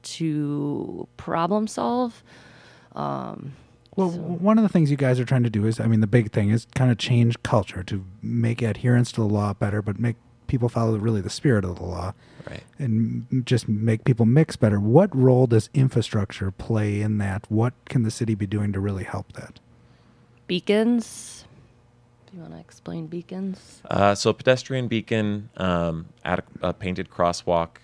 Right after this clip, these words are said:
Speaker 3: would be a button you press where the neon pedestrian sign gets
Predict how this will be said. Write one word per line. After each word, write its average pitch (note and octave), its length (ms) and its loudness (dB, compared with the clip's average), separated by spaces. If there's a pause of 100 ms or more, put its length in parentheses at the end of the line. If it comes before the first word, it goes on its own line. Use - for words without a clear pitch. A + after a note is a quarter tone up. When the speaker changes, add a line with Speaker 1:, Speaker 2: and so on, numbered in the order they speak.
(140)
Speaker 3:
would E2 80 -12
be E2+ 80 -6
a E2 40 -4
button F2 260 -2
you E2+ 80 -6
press - 560 -6
where F2 140 -4
the E2 380 -2 (240)
neon E2+ 540 -6 (140)
pedestrian E2 500 -6
sign D#2 420 -6 (140)
gets - 300 -10